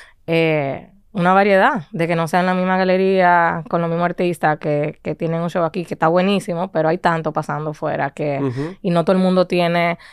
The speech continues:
Speaker 1: ni el tiempo pa' viajar pa' eso, ni lo, ni las conexiones pa' tener acceso a eso cuando viajan. Entonces, como que quiero traer eso, quiero
Speaker 2: Uh,
Speaker 1: pla-, aplatanarlo.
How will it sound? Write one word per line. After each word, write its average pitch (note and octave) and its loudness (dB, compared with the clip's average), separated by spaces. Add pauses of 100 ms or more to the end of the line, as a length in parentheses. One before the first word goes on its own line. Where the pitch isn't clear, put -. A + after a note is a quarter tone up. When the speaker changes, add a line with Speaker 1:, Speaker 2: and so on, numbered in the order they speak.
(600)
Speaker 1:
ni F#3 4
el F#3 2
tiempo A3+ 2
pa' A3+ 4
viajar F#3 2
pa' G3 4
eso, A#3+ 2
ni G3 2
lo, F3 2
ni F3 -2
las E3 0
conexiones F3+ 0
pa' F#3 2
tener F3 0
acceso F3 -2
a - 2
eso E3 -2
cuando E3+ 0
viajan. E3 2
Entonces, E3 0 (400)
como E3 -2
que E3+ 0
quiero D#3+ 0
traer E3+ 2
eso, E3 -4 (260)
quiero G3+ 4
Speaker 2:
Uh, - -2
Speaker 1:
pla-, G#3 2
aplatanarlo. E3 0